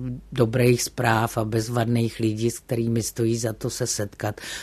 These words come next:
tak aby nepropadali takové té beznaději a, eh, z toho našeho světa, že určitě, určitě to stojí za to hledat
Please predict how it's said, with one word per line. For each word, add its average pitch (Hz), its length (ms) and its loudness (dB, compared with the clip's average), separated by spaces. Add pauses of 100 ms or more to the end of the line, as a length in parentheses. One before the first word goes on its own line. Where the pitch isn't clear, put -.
tak - 240 -4
aby 113 280 2
nepropadali 113 920 0
takové 110 500 -2
té 110 260 0
beznaději 110 920 0
a, 104 220 -4 (420)
eh, 120 40 -8 (100)
z - 540 -6
toho 107 300 2
našeho 107 460 -2
světa, 110 440 -4
že 110 180 -2
určitě, 107 600 -4 (440)
určitě 107 1000 -6 (280)
to 117 140 -4
stojí 104 640 -4 (100)
za 113 160 -2
to 113 200 0
hledat 110 540 2